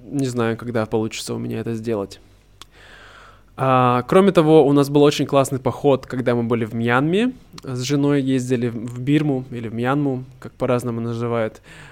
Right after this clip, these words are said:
Мы были в, а, штате Шан на севере. И этот штат контролируется, ну, я не знаю, как сейчас, потому что сейчас, к сожалению, очень тяжелая ситуация в Мьянме. Но в то время, а,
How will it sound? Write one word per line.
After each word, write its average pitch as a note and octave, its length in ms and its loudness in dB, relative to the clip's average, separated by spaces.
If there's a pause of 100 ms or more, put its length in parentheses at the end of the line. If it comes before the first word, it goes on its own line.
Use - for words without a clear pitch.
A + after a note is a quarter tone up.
(100)
Мы D3 140 0
были C#3+ 260 2
в, A#2+ 180 -4
а, A2+ 960 0
штате C3+ 540 -2
Шан F3 480 0 (120)
на C#3+ 140 -4
севере. B2+ 520 -2 (400)
И C#3 60 0
этот D3+ 320 -2
штат F#3 440 0
контролируется, C#3 1160 0 (120)
ну, F3+ 100 -6
я F3 140 4
не F3 80 2
знаю, E3 240 4
как D3 140 0
сейчас, E3 420 0
потому C3 320 -6
что B2+ 120 -12
сейчас, C#3+ 380 -2
к - 80 -20
сожалению, C3+ 640 0 (640)
очень C#3 280 -2
тяжелая C#3+ 460 4
ситуация B2+ 640 0
в A2 80 -10
Мьянме. A#2+ 400 0
Но A#2+ 100 -2
в - 80 -10
то E3+ 120 2
время, D3+ 520 2
а, A#2 420 -2